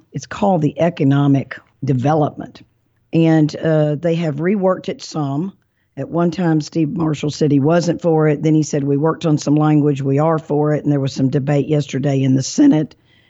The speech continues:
And now today, Marsh says he wants to speak to the governor about it. But what the people need to know is that it's hard to understand how the A G is in support of H B three seventeen as it currently stands,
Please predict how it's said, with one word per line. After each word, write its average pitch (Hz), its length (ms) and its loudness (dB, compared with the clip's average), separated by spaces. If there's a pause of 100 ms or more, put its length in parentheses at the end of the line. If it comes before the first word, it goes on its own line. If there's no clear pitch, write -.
(140)
And 147 180 4
now 151 200 4
today, 147 480 -2
Marsh 143 320 0
says 135 220 -4
he 143 80 0
wants 135 320 -4
to 135 100 -6
speak - 280 -4
to 143 100 -4
the 139 80 0
governor 139 420 2
about 127 280 0
it. 135 140 -4 (360)
But 156 100 -2
what 196 240 0
the 160 80 0
people 214 500 -2
need 139 220 2
to 143 80 -4
know 127 300 0
is 127 320 -4 (540)
that 156 300 2
it's 151 160 0
hard 180 380 0
to 175 180 0
understand 151 560 0
how 151 140 2
the 135 220 -2
A 160 220 0
G 147 280 0 (100)
is 147 180 -2
in 139 120 2
support 156 720 0 (320)
of 151 160 -2
H 160 340 -2
B 151 160 2
three 151 300 -4
seventeen 139 1040 0
as 139 140 0
it - 120 -8
currently 160 420 0
stands, 151 800 -2